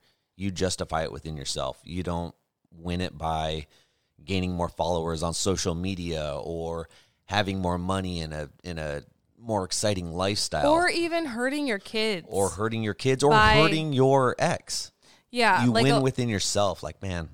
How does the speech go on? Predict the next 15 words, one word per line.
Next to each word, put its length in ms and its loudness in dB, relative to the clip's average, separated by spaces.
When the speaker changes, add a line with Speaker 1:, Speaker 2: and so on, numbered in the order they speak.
Speaker 1:
I 80 -12
did 140 -10
the 60 -12
best 240 -12
I 80 -10
could." 300 -10
Speaker 2:
Yeah. 400 0
A 80 -2
lot 220 2
of 80 -2
parents 640 -4
will 580 0
point 360 -6
out 360 -4
their 420 -6